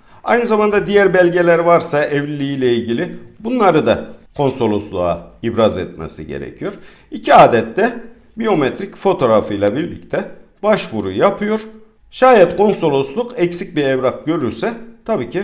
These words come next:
bunların dışında da bazı belgeler isteyebiliyor. Bütün bu başvuruyu ve belgeleri alan konsoloslukta bulunan en düşük konsolosluk muavini veya da ondan daha üst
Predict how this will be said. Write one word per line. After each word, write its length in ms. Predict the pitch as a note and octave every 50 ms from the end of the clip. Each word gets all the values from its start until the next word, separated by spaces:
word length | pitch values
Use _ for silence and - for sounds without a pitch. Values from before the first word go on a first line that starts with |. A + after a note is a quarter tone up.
| F3+ - -
bunların 380 | F3 F3 F3 D#3+ D3 D3 C#3+ C#3
dışında 420 | C3+ - - C#3 C3 A#2+ A2 A#2+
da 140 | D#3+ F#3+ -
bazı 340 | C#3 C#3+ C3+ A#2 A2+ A#2 A#2
belgeler 500 | B2+ B2 A#2+ G#2 A2 A#2 D3 F3+ - - - - - _
isteyebiliyor. 840 | E3+ E3+ - - - B2 B2 D3 E3 D#3 C3+ B2 B2 G#2+ F2 C2+ - - - - - _ _ _
Bütün 320 | F3 F#3+ - D#4 D#4 C4
bu 340 | F#3+ E3+ D#3+ - - - - -
başvuruyu 580 | D3+ E3 D#3+ D#3+ - - D3+ D3+ D3+ D#3 D#3+ D3+
ve 160 | D3 C#3 C3+
belgeleri 500 | C#3 C#3+ C#3+ C#3 C3+ C#3 C3+ C#3 C#3 C#3
alan 380 | C3+ B2+ A#2+ A#2 G#2+ G2 - -
konsoloslukta 880 | - E3 F#3+ F3 F3 - B2 A#2 A#2 - - - - - A2+ A2+ G2+
bulunan 420 | D3+ D3+ D#3+ C3 G#2+ F#2+ G2+ C#3+ E3+ - - - - - - - - -
en 280 | A3 C4+ D4+ D4+ B3+
düşük 520 | G#3+ F3+ - - - - - - - - _ _ - - - -
konsolosluk 760 | G3+ G#3+ A3 A3 A3 A3+ G#3 A3 G#3+ A3 A3 B3 C4 - G3
muavini 560 | F3+ F#3 F#3 F#3 F#3+ F#3+ G#3 B3+ C#4 C4 G#3+
veya 360 | A3+ A#3 B3 C4 B3 A#3 G#3
da 60 | G3
ondan 480 | - - F#3 F#3+ F#3+ F#3 B3+ C4+ C4 A#3
daha 320 | A#3 G#3+ A3 A3+ G3 A3+ -
üst 300 | G3+ F3 - - - -